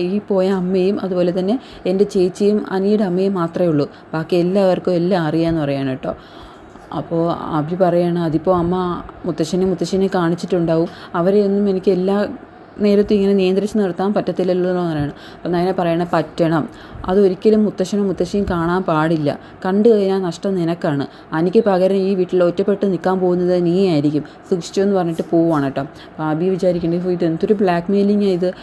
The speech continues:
വല്ലാത്തൊരു അവസ്ഥയായി പോയല്ലോ" എന്നൊക്കെ ചിന്തിക്കുകയാണ് കേട്ടോ.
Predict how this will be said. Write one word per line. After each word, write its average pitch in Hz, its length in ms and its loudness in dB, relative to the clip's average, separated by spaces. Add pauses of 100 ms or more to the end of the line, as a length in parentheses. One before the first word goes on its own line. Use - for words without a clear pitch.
(160)
വല്ലാത്തൊരു 196 480 2
അവസ്ഥയായി 180 420 0
പോയല്ലോ" 180 280 2
എന്നൊക്കെ 185 300 -2
ചിന്തിക്കുകയാണ് 175 360 -2
കേട്ടോ. 139 220 -2